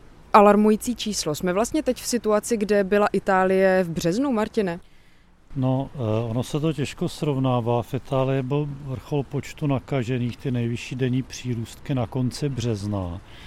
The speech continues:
Speaker 2: A bylo to na počet obyvatel podstatně míň než teď v Česku, ale špatně se to srovnává, protože Itálie je sice zhruba šestkrát lidnatější než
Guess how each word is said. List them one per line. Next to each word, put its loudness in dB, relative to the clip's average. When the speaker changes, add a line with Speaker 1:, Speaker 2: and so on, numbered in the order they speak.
Speaker 2:
A -4
bylo -2
to 0
na -2
počet -6
obyvatel -2
podstatně -6
míň 0
než -6
teď -8
v -20
Česku, -8
ale -2
špatně -4
se -4
to -2
srovnává, 2
protože -4
Itálie 0
je 0
sice -6
zhruba -4
šestkrát -6
lidnatější -2
než -4